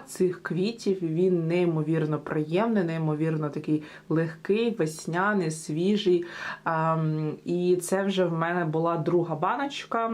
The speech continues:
А, колись уже давно я користувалася таким ароматом, і ось уже другу баночку також закінчила. Здається, зараз, е, вже їх не придбати, або, можливо, вони є, але в новому дизайні. Так, далі будуть аромати від Faberlic.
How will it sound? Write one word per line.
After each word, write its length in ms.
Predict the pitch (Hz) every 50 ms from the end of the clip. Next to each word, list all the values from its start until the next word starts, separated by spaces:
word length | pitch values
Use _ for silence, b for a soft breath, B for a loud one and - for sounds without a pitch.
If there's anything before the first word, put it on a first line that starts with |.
| 220 214 226
А, 240 | 196 175 175 170
колись 400 | 175 175 - 180 180 175 175 -
уже 140 | 160 151 165
давно 320 | 160 160 160 160 165 160 156
я 280 | 151 170 160 151 156 156 B B B B B -
користувалася 880 | - - 190 170 175 175 175 180 175 180 190 214 226 226 226 - -
таким 400 | - 202 196 - 202 196 190 190 196 B B B -
ароматом, 640 | - 185 185 190 185 180 175 175 180 175 180 160 151
і 80 | 156 165
ось 300 | 165 170 180 190 190 -
уже 360 | 160 147 170 160 160 165 165 160
другу 400 | 156 151 151 165 175 180 180 170
баночку 500 | 151 156 156 160 165 165 165 - - 170
також 460 | 165 165 - - 156 170 170 - -
закінчила. 840 | - 156 156 160 156 156 - 196 226 254 262 - - 220 208 214 208 208 B B B B B B B B B B B - -
Здається, 440 | 175 170 190 208 214 220 - 202 185
зараз, 460 | 175 190 190 190 190 190 185 180 - -
е, 220 | 185 175 175 175
вже 220 | 175 165 165 185 185
їх 180 | 185 180 -
не 180 | 190 185 185 175
придбати, 560 | 160 - 175 165 160 170 220 269 285 277 -
або, 220 | 170 165 - 226 233
можливо, 500 | 220 214 196 - - 190 185 185 175 175
вони 260 | 175 180 180 180 180
є, 280 | 170 160 - 208 262
але 360 | 285 262 202 180 165 180 202 196
в 120 | 175 160
новому 580 | 165 170 160 160 170 185 185 180 175 175 170 160 -
дизайні. 600 | - 151 165 190 190 - 196 160 147 147 151 - - - - - - - - - -
Так, 220 | 190 175 165 160 165
далі 280 | 208 220 254 285 294
будуть 460 | 269 214 202 226 247 247 247 240 - -
аромати 560 | 202 202 202 196 202 208 214 214 - 202 196
від 260 | 180 190 190 185 - -
Faberlic. 640 | 185 175 170 185 190 190 196 208 269 320 311 -